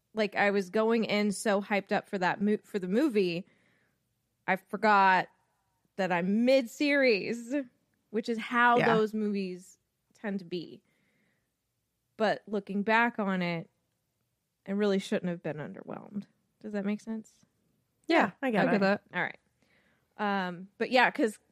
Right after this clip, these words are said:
Speaker 1: <laughs> my friend Carrie was like, she's like, "What do you think?" And I'm like, "I, I, I could not, I, I
Speaker 3: <laughs>
Speaker 1: couldn't form a sentence about how I thought I felt." So, yeah, you know.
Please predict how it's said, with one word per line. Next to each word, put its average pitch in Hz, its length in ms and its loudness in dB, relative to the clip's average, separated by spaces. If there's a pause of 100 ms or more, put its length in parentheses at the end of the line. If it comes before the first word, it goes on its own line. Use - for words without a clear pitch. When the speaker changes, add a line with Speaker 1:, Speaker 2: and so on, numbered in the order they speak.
Speaker 1:
<laughs> - 220 -8
my - 140 2
friend 302 320 -2 (160)
Carrie 403 280 0
was 302 200 -6
like, 233 320 0 (420)
she's 247 220 -8
like, 285 160 -2
"What 277 120 0
do 277 80 -2
you 302 60 2
think?" 330 220 0
And 277 80 2
I'm 247 100 2
like, 240 220 0
"I, 202 80 -4 (880)
I, 226 340 0
I 226 300 0
could 320 180 -2
not, 220 420 4
I, 233 360 2
I 233 180 4
Speaker 3:
<laughs> 220 180 -2
Speaker 1:
couldn't 226 240 -2
form 262 540 2
a 190 100 -2
sentence 508 540 0 (260)
about 220 380 2
how 208 160 2
I 180 140 -2
thought 165 280 -2 (720)
I 190 100 -2
felt." 143 320 -4 (120)
So, 180 460 -2
yeah, 349 160 -2
you 226 160 0
know. - 120 -10